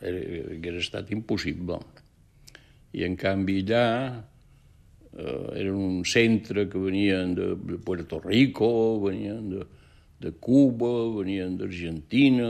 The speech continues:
venien de, de França, de, eh, de, de mitja Europa, tenien experiències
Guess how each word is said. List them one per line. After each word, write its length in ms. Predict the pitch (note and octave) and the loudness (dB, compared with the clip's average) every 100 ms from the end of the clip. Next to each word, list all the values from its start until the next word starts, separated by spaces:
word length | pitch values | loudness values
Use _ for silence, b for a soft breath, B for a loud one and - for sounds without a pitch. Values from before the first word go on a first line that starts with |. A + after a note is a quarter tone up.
| A#2 A2+ | -2 -4
venien 480 | G2+ G#2 G2 G2 F#2 | -4 -6 -6 -6 -6
de, 140 | F#2+ F2+ b b b b - - | -8 -10 b b b b -20 -20
de 200 | - E2+ | -12 -12
França, 680 | - F#2 F#2+ A2 A2 - G2+ A2+ A2 A2 G#2 | -6 -2 2 2 0 -2 -2 0 -2 -4 -6
de, 100 | G2+ - G2 G2+ - - - b b b b - | -8 -8 -8 -10 -12 -14 -18 b b b b -20
eh, 440 | - - G2 F#2 A2 | -20 -16 -14 -14 -10
de, 120 | F#2 F2+ - F#2 | -10 -10 -10 -6
de 60 | |
mitja 340 | G2 G2+ F#2 F2 | -2 -2 0 -2
Europa, 540 | E2 F#2+ B2 - G#2+ A2+ A2 G#2+ F#2 | 0 2 2 2 2 2 0 -2 -4
tenien 360 | G2 G2 F#2+ F#2 | -6 -4 -4 -4
experiències 1120 | F#2 - F2+ F2 F2+ E2+ - F#2 F2 D#2+ D#2+ | -6 -6 -4 -2 -2 -4 -6 -6 -6 -8 -12